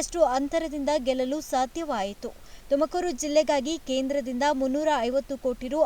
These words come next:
ಅನುದಾನ ತಂದಿರುವುದು ಸೋಮಣ್ಣ ಅಭಿವೃದ್ಧಿ ಕಾರ ಎಂಬುದಕ್ಕೆ ಸಾಕ್ಷಿಯಾಗಿದೆ ಅಂತ ತಿಳಿಸಿದ್ರು. ಕ್ಯಾಮರಾಮನ್ ಚೇತನ್ ಜೊತೆ ಸಚಿನ್, ಅಮೋಕ್ ಟಿವಿ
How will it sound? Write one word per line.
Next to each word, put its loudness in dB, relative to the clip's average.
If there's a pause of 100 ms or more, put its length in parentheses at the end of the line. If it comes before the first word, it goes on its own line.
ಅನುದಾನ 0
ತಂದಿರುವುದು -8 (360)
ಸೋಮಣ್ಣ 0 (160)
ಅಭಿವೃದ್ಧಿ -2
ಕಾರ 4 (140)
ಎಂಬುದಕ್ಕೆ -6 (160)
ಸಾಕ್ಷಿಯಾಗಿದೆ -2
ಅಂತ -6 (180)
ತಿಳಿಸಿದ್ರು. -10 (920)
ಕ್ಯಾಮರಾಮನ್ 0
ಚೇತನ್ -6
ಜೊತೆ -4
ಸಚಿನ್, -2 (140)
ಅಮೋಕ್ -2
ಟಿವಿ -6